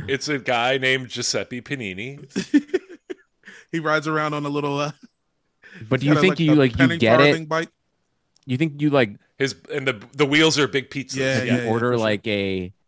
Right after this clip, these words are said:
Speaker 3: like, a burrata sandwich, and it's like, "Oh, here's your, here's your Patrick Ewing card." I think with it's probably, like, sandwich, it's
Speaker 1: Wait.
Speaker 3: like, it's like your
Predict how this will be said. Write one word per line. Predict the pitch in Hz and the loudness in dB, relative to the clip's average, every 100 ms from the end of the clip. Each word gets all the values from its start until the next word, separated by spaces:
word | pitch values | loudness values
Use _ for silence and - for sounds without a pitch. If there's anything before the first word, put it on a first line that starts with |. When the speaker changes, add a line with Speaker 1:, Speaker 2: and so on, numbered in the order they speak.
| _ 107 - _ - - - _ | _ -20 -20 _ -20 -20 -20 _
Speaker 3:
like, | 104 110 | -6 -4
a | |
burrata | 92 107 98 92 98 95 95 95 92 90 - _ _ | -2 0 0 0 0 0 0 0 -2 -4 -8 _ _
sandwich, | - 92 101 120 - - - - 117 _ _ _ _ _ _ _ _ _ _ _ _ _ 101 | -6 -4 -2 -4 -4 -14 -16 -20 -20 _ _ _ _ _ _ _ _ _ _ _ _ _ -8
and | 101 | -2
it's | 131 | -2
like, | 147 | 0
"Oh, | 262 165 | -2 -4
here's | 139 175 185 165 | -4 -4 -4 -4
your, | 180 175 160 - _ _ _ _ - _ _ _ _ _ _ _ _ _ | -2 -2 -4 -10 _ _ _ _ -20 _ _ _ _ _ _ _ _ _
here's | 160 | 0
your | 147 156 | 4 4
Patrick | 156 151 156 165 | 4 2 2 0
Ewing | 180 156 | -2 0
card." | 101 98 123 _ _ _ _ _ _ _ _ _ _ | 0 0 -4 _ _ _ _ _ _ _ _ _ _
I | 131 | -4
think | 160 165 | -2 -4
with | 131 | -4
it's | 123 | -4
probably, | - 123 120 | -2 0 0
like, | 113 - | -2 -4
sandwich, | 123 120 120 113 | -4 -2 -2 -4
it's | 113 | -4
Speaker 1:
Wait. | 113 | -4
Speaker 3:
like, | 90 90 _ _ _ _ _ _ _ _ _ _ _ _ _ _ _ _ _ _ _ _ _ _ _ _ _ _ _ _ _ | -6 -8 _ _ _ _ _ _ _ _ _ _ _ _ _ _ _ _ _ _ _ _ _ _ _ _ _ _ _ _ _
it's | - | -6
like | 123 110 | -6 -4
your | 120 | -6